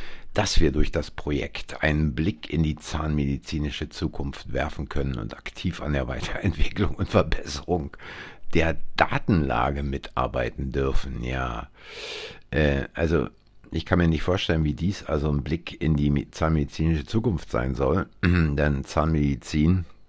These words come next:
besteht immer noch darin, ähm, selber in den Mund hineinzuschauen, selber auch, äh, zu tasten, zu fühlen,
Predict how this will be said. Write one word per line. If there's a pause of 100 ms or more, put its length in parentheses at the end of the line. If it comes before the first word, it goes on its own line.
(1080)
besteht
immer
noch
darin, (680)
ähm,
selber
in
den
Mund
hineinzuschauen,
selber
auch,
äh,
zu
tasten,
zu
fühlen,